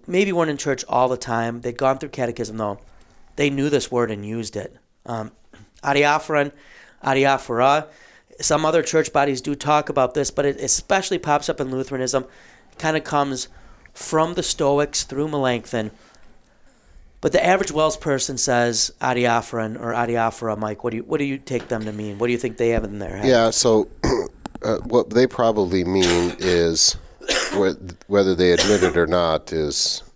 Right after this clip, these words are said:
Speaker 2: "Don't tell me what to do," <laughs> right? So an, an adiaphoron would be something that's neither commanded nor forbidden in the Bible. Uh, German,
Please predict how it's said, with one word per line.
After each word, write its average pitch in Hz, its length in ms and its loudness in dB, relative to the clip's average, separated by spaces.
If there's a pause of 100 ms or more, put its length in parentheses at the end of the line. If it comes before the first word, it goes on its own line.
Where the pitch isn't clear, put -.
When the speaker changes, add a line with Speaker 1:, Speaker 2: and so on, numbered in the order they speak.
(120)
Speaker 2:
"Don't 87 180 0
tell 95 140 0
me 80 100 0
what 73 180 -2
to 73 80 -8
do," 73 220 -2 (420)
<laughs> - 380 -20
right? 90 200 4 (360)
So 90 360 4 (100)
an, 90 260 0 (140)
an 82 260 -2 (180)
adiaphoron 90 680 2
would 80 140 -2
be 78 140 -2
something 80 400 -2
that's 76 380 -2
neither 82 340 -2
commanded 78 520 -4
nor 85 120 -2
forbidden 80 400 -4
in 82 80 -2
the 80 60 -2
Bible. 71 500 0 (520)
Uh, 80 360 2 (100)
German, 90 580 2